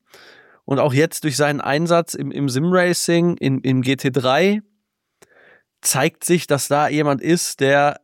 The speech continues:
einfach für dieses Autofahren geboren wurde. Und das ist was ganz Besonderes und man muss ihn nicht mögen. Ähm,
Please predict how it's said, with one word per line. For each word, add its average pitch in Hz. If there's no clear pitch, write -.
einfach 131
für -
dieses 135
Autofahren 131
geboren 127
wurde. 117
Und 110
das 120
ist 143
was 131
ganz 147
Besonderes 170
und 131
man 131
muss 147
ihn 151
nicht 135
mögen. 226
Ähm, 139